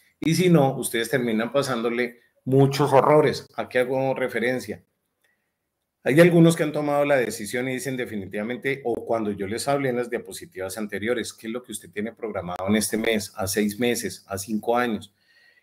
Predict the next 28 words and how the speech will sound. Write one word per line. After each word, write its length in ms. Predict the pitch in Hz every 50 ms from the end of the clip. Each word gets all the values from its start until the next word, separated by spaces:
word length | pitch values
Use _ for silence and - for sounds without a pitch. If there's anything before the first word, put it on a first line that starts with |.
| _ _
Que 160 | - 151 151
usted 360 | 147 143 143 - 143 147 151 151
es 180 | 151 147 143
de 120 | 143 156 151
las 160 | 151 143 -
personas 380 | - 120 101 113 113 120 123
que 120 | - - 139
tomó 260 | - 120 107 104 101
la 140 | 104 113 120
decisión 480 | 123 117 110 110 101 98 107 104 104
y 40 | 110
dijo, 160 | 107 104 110
"Sabe 240 | 104 - 110 110 113
que 140 | 110 104 95
sí, 140 | - 107 107
Elmer, 280 | 107 104 101 107 104
yo 140 | 98 104 101
quiero 220 | - 120 117 127 120
renunciar 440 | 110 101 95 92 87 90 104 98
a 60 | 101 101
la 100 | 101 98
empresa 320 | 95 95 95 98 - -
y 40 | 107
quiero 260 | - 104 98 98 101
dedicarme 420 | 101 95 95 - 98 92 90 98
a 60 | 98 98
trabajar 380 | - 101 95 92 - 92 90
acá 400 | 92 92 - 101 98 98 98 98